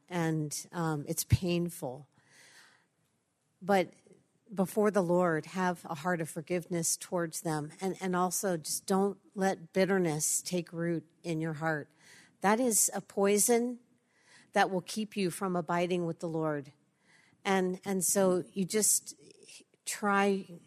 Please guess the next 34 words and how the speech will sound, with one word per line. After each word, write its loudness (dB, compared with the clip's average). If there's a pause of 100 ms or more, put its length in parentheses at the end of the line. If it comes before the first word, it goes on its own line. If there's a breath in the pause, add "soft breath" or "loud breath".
(1120 soft breath)
to, 6
to 0
seek 2
the 0
Lord 2
and, 0
and 2
holiness -2 (420 loud breath)
in 0
response 0
to -2
a 0
situation -2
like -6
that. -4
It's, -4
it's -10
really 2
hard, 0
but -2
it's, 0
it's -8
also, -2
I -2
think, -8 (260)
really 0
important. -2
And, -2
and, 0
and 0
it -2
will 0
help -2
you -2